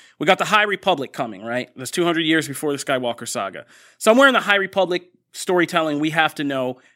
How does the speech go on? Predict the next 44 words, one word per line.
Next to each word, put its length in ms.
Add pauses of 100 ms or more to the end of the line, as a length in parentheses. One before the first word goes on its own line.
how 340
the 100
Sith 280
survived 440
and 100
set 200
up 240
Darth 220
Sidious 400
to 60
become 420
Darth, 340
you 140
know, 240 (160)
Emperor 260
Palpatine 680 (100)
in 240
the 40
Galactic 400
Empire, 340 (260)
which 160
means 280 (180)
there's 120
a 40
good 120
chance 240
you 80
have 160
to 80
do 160
something 440
with 100
Darth 260
Plagueis 480
in 160
that 200
era 420 (160)
of 160
him 340
finding 800 (280)
Palpatine, 640
training 400
Palpatine, 680
learning 500